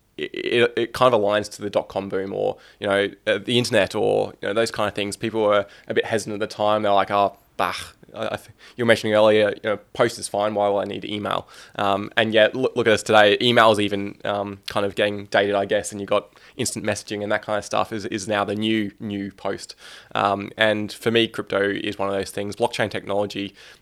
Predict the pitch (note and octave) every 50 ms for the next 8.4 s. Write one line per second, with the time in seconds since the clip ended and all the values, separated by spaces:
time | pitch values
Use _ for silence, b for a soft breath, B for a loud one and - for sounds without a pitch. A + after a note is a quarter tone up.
0 | B - G#2+ A2+ G2 - G#2+ G#2 G2+ G2+ G#2 G2+ G2 - - - - - G#2+ G#2+
1 | G#2 A2 G#2+ - - _ _ - A2 G#2 F#2+ - - G#2 G#2 G2+ - - _ b
2 | b b b G#2+ G2+ G2+ G2+ G2+ G2+ G2+ - _ - - - - B2 A#2 A2 A2+
3 | G2+ - - - A2+ - - G2+ G#2+ A#2+ A#2 A#2 A2 G2+ - A2+ A#2 - D#3+ D#3
4 | D3+ B2 G2+ - G#2 - A2 - A2 - - - A#2 A2 G#2 G#2 G2+ B B B
5 | B - A2+ - - A2+ A2 G#2 - G#2 G#2+ G2+ - - G#2+ - - - - A2+
6 | - G#2 G#2 G#2 G#2+ G2+ - - A2+ A2 A2 G#2+ G#2 G#2 - - - G#2+ - -
7 | - - - - - - A#2 G2+ F#2 G2+ B2 C#3 - B B B B B A2 A2
8 | G#2+ - A2+ A2+ A2+ A2+ A2+ A2+